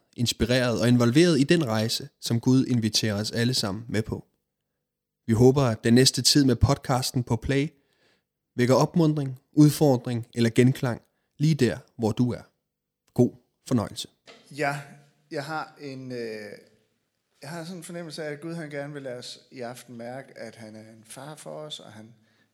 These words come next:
Speaker 2: elsker os ubetinget, uforbeholden, fuldstændig vanvittigt meget. Jeg kunne godt tænke mig, at vi bare indledte med en bøn, og hvis du er her, som er helt ny og ikke er vant til at bede, jamen måske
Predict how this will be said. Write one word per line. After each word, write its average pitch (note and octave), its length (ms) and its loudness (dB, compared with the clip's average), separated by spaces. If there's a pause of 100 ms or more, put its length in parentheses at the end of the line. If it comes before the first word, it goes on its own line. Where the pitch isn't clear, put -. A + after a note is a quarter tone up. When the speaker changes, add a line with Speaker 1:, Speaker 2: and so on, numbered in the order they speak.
(100)
Speaker 2:
elsker C#3 300 -14
os - 480 -16
ubetinget, C#3+ 580 -16 (120)
uforbeholden, C3+ 760 -14 (540)
fuldstændig D3 720 -14 (400)
vanvittigt A#2 580 -14
meget. A2+ 280 -14 (1400)
Jeg D3+ 100 -4
kunne - 60 -4
godt F#3 80 -4
tænke G#3 120 -4
mig, F3 80 -4
at D#3 60 -6
vi - 40 -12
bare D#3+ 220 -8 (180)
indledte E3 340 -10
med C#3 80 -10
en C3 100 -14
bøn, C3+ 180 -12
og C3 60 -14
hvis C3 120 -14
du F3+ 80 -6
er F#3 140 0
her, E3+ 360 -4
som D3 320 -14
er A2 220 -10
helt C#3+ 320 -14
ny D3+ 280 -10
og B2+ 100 -8
ikke C#3 100 -14
er C3+ 60 -14
vant C#3+ 220 -12
til - 120 -14
at C3 200 -10
bede, E3+ 300 -14
jamen C3 220 -16
måske A3 640 -16